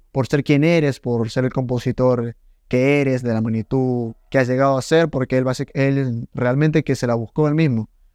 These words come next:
Él, este, él se la peleó para estar donde debe estar y está totalmente merecido los, creo que dos Latin Grammy que ha ganado. Y solo como dato curioso, un día fue Charlie Puth,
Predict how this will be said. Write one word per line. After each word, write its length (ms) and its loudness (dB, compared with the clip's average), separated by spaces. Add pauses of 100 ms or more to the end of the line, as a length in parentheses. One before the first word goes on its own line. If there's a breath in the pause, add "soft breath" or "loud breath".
(180)
Él, 240 2
este, 520 -2 (640)
él 320 2
se 80 -2
la 140 4
peleó 400 2
para 160 0
estar 200 -2
donde 220 0
debe 140 0
estar 280 0
y 180 0
está 180 -8
totalmente 400 -2
merecido 580 -2 (560)
los, 460 0
creo 240 2
que 140 0
dos 200 0
Latin 320 0
Grammy 320 0
que 80 -4
ha 100 0
ganado. 440 -4 (240)
Y 500 2 (220)
solo 280 2
como 160 2
dato 200 2
curioso, 520 0
un 180 0
día 140 4
fue 120 -2
Charlie 260 0
Puth, 240 -4